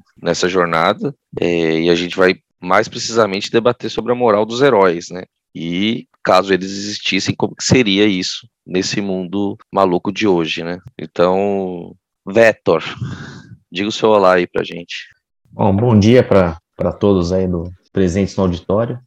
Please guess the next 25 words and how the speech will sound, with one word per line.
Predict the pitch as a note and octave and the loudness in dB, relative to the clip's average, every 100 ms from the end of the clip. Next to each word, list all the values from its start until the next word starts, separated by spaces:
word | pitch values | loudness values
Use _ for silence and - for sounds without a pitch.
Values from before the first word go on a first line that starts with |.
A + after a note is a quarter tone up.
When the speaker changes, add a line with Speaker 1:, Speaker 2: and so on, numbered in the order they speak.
| - | 2
Speaker 2:
Eu | A#2+ | 6
agradeço | B2 C3 G#2 G2+ B2+ E3 - _ - | 6 6 4 2 -2 -4 -10 _ -18
o | G2 | -4
convite. | A2+ G2+ G2+ D#3+ - - _ _ - | -2 0 -2 -6 -10 -20 _ _ -2
Eu | G#2+ A2 G#2+ G#2 | 2 4 2 2
me | A#2 | 0
também | B2 B2 C3 | 0 0 0
lamento, | D#3 C3+ B2 A#2+ - | -2 -2 -4 -6 -10
né, | G2+ - | -12 -8
que | G2 | -6
vocês | G2+ - A2 | -4 -4 -6
tenham | - G#2+ G#2+ G#2+ | -4 -2 0 -2
que | - G#2 G2+ G#2 - | -4 -2 -4 -8 -4
começar | G#2 G#2+ G2 - G2 G#2 - | 0 0 0 -4 -4 -4 -4
com | A2 A2 A2+ A#2+ - _ - | -4 -4 -8 -12 -18 _ 0
Bom, | G#3 | 4
mas | F#3 F3+ | 6 6
às | E3 | 4
vezes | G3 | 4
é | G#3 | 4
bom | D3+ F3+ | 4 4
começar | G3+ E3 C3+ - C3 | 4 2 2 0 0
por | C#3 A2+ | 2 4
baixo, | G2 F#2+ - G2 | 2 0 -4 -4
né? | F#2+ | -4